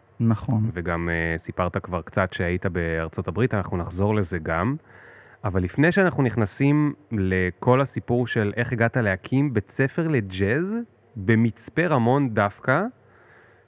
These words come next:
Speaker 2: ולהקים בית ספר ולעשות כל הדברים האלה, כשאתה בעצם אמור להיות מוזיקאי,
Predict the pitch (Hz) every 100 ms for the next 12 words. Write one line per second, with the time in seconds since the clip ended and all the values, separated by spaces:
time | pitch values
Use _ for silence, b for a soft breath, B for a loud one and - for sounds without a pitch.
0 | - 95 87 113 98 147 120 - 127 143
1 | - 180 139 101 123 117 123 117 104 113
2 | 135 - 104 98 104 123 98 98 107 104
3 | 98 - 117 92 92 90 80 82